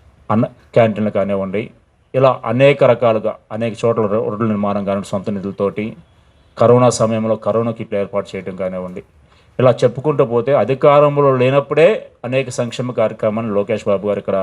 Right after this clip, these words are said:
ప్రజలకి చేరు చేసి, చేరువ చేశారు. అటువంటి నాయకుడు మంగళగిరిలో మనకు ఉండటం మనందరూ అదృష్టంగా భావిస్తూ, వారి నాయకత్వంలో ఈ రోజున మంగళగిరి శివాలయం ట్రస్ట్ బోర్డు ఏర్పాటు చేసుకోవటం,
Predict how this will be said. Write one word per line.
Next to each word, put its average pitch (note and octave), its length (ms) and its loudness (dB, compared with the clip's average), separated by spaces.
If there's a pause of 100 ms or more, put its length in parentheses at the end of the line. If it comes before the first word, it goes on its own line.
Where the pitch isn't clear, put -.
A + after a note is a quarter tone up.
(340)
ప్రజలకి G2+ 400 -4 (420)
చేరు G2 260 -2
చేసి, F2+ 200 -10 (120)
చేరువ G#2+ 300 2
చేశారు. - 340 -14 (680)
అటువంటి C3+ 360 0 (140)
నాయకుడు D3+ 340 2 (100)
మంగళగిరిలో C3 460 0
మనకు A2+ 380 -4
ఉండటం G#2+ 340 -6
మనందరూ G#2+ 360 -2
అదృష్టంగా G#2+ 520 0 (120)
భావిస్తూ, G#2 380 0 (1000)
వారి D3 300 6 (100)
నాయకత్వంలో D#3 640 2
ఈ C3+ 120 -4
రోజున C3 280 -2 (100)
మంగళగిరి C3+ 460 -2
శివాలయం A#2+ 400 4
ట్రస్ట్ A2 240 -2
బోర్డు G#2+ 180 -2
ఏర్పాటు A2 380 -2
చేసుకోవటం, A#2+ 440 -4